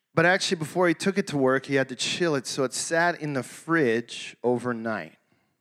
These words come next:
So what happens is, um, as it sits, it might still retain the color of iced tea, but all of that flavor, all of the good stuff starts to settle down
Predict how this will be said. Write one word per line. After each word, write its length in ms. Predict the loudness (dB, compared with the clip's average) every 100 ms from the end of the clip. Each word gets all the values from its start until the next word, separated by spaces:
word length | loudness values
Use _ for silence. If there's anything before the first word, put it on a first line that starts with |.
| _ _ _ _ _ _ _ _ _ _ _ _ _ _ _ _ -6
So 160 | 2
what 160 | 4 6
happens 540 | 4 2 2 -2 0
is, 480 | 2 2 2 -2 -4 -2
um, 400 | 0 0 -2 -8 -14 -16 -4
as 260 | 2 2 2
it 180 | 0
sits, 720 | -2 0 2 4 4 2 -2 -4
it 120 | 0
might 240 | 0 0
still 340 | -2 4 6 6
retain 400 | 4 0 -4 -4
the 100 | -8
color 540 | -8 -2 0 2 2
of 100 | 0
iced 440 | 0 -2 -4 -10
tea, 340 | -6 -4 -4 -8 _ _ _ _ _ _ _ _
but 120 | -4
all 240 | 2 2 4
of 60 |
that 200 | 4 2
flavor, 760 | -4 -14 -2 2 4 2 2 2
all 200 | 4 2
of 120 | 2
the 80 | -2
good 420 | -2 -2 0 0
stuff 800 | -4 -6 -4 -2 0 -2 -8 -20 _ _ -14
starts 580 | -10 -6 0 0 0 -8
to 140 | -10
settle 880 | -6 -4 -4 0 2 4 4 2 0 _ _ _ _
down 640 | 0 0 2 0 -2 -6